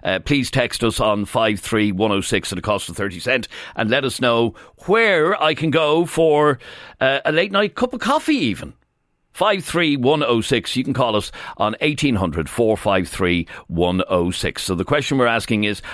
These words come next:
are there enough late night options available for, uh, non-drinkers? Uh, Kathy joins me on the line. And Kathy, uh, you don't, uh, drink. Uh, do you get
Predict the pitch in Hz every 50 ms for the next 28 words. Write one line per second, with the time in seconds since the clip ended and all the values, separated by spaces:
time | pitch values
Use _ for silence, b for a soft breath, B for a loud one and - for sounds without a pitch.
0 | B B _ - 160 185 202 190 175 165 156 147 151 185 190 135 - 156 147 147
1 | 127 135 131 123 110 123 127 123 113 - - - 127 120 110 98 117 101 92 123
2 | 123 113 113 107 113 110 104 B B B B - - - 120 110 107 104 104 104
3 | 104 104 104 - - 107 101 98 101 101 98 - 113 110 110 104 107 104 104 104
4 | 107 - - 117 - 151 196 190 - 120 87 73 73 - - B B B B B
5 | B B B - 127 143 147 - - 214 302 320 - - 214 180 139 113 170 165
6 | 151 143 98 - 139 131 127 127 123 131 131 131 127 131 143 - 156 175 180 156
7 | - - 277 311 277 - 262 247 226 214 180 B B B B B B B B -
8 | 208 214 220 220 226 226 214 196 220 247 311 339 349 339 330 277 - 269 269 247
9 | 240 233 185 - - 220 - - 175 175 175 170 165 160 165 165 160 160 160 156
10 | 131 117 - - 202 143 123 113 170 202 170 196 254 240 - - - - 165 -
11 | 139 135 175 165 156 240 320 349 359 359 320 330 320 294 - - - - - -
12 | -